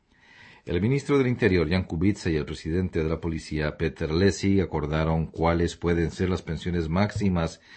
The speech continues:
a recibir por los altos cargos policiales una vez abandonada la actividad. Los jefes regionales del cuerpo y los directores de las secciones a nivel nacional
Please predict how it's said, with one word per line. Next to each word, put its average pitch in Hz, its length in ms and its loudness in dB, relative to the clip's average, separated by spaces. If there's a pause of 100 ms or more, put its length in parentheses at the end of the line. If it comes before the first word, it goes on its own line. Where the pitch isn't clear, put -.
(220)
a 101 80 -2
recibir 95 500 0
por 95 100 -4
los 82 160 -2
altos 82 300 -4
cargos 85 340 -2
policiales 92 720 0 (320)
una 90 220 2
vez 87 320 0
abandonada 78 880 -2
la 76 140 -4
actividad. 69 600 -10 (320)
Los - 220 -18
jefes 78 340 -2
regionales 78 400 -4
del 76 140 -4
cuerpo 92 400 0
y - 20 2
los 82 80 0
directores 90 500 0
de 90 60 -2
las 87 120 -2
secciones 90 460 -2
a 85 60 -2
nivel 82 340 0
nacional 85 540 0